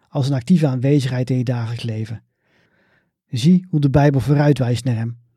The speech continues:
en ook weer terugwijst. En dan als vierde en als laatste,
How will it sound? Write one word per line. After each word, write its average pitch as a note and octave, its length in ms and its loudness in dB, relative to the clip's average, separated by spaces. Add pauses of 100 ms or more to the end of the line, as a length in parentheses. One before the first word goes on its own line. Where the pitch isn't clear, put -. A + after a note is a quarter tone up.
(260)
en D3 240 0
ook C3+ 120 -2
weer C3 100 0
terugwijst. G#2+ 640 -8 (2000)
En C#3+ 100 -6
dan C3 140 -2
als A#2 160 -8
vierde F3 260 2
en C#3 60 0
als A#2 100 -6
laatste, C#3+ 460 -4